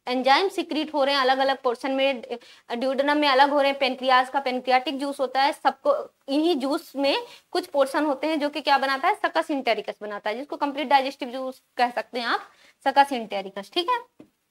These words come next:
ये हो गया ड्यूडेनम के बारे में। उसके बाद इसके हमें समझना है, देखिए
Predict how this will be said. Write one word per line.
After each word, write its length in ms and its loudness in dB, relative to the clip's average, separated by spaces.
ये 100 -6
हो 120 0
गया 220 2
ड्यूडेनम 480 -4
के 120 -2
बारे 260 4
में। 220 -6
उसके 280 -2
बाद 220 8
इसके 220 -6
हमें 220 -2
समझना 420 -4
है, 200 0
देखिए 400 0